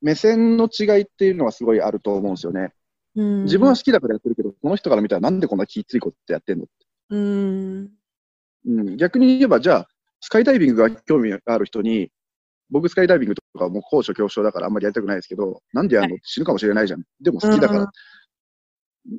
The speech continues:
Speaker 1: まあ、それぐらいの多分レベル
Speaker 2: うん。
Speaker 1: の話で、
Speaker 2: はい。
Speaker 1: もうだから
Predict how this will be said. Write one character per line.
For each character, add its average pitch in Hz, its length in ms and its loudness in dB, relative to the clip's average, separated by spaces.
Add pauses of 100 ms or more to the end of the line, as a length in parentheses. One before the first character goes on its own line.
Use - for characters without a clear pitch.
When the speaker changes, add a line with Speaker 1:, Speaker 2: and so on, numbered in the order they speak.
Speaker 1:
ま 226 140 4
あ、 - 20 6
そ 214 120 6
れ 277 80 6
ぐ 302 100 2
ら 294 80 4
い - 40 -2
の 311 80 -2
多 269 140 6
分 117 240 2 (100)
レ 143 140 4
ベ 139 120 6
ル 123 260 2 (880)
Speaker 2:
う 185 340 2
ん。 - 20 -2
Speaker 1:
の 123 120 0
話 127 560 -4
で、 113 400 0 (300)
Speaker 2:
は 190 180 0
い。 - 80 -12 (280)
Speaker 1:
も 139 220 0
う 113 60 4
だ 139 60 4
か 147 100 2
ら 98 60 -6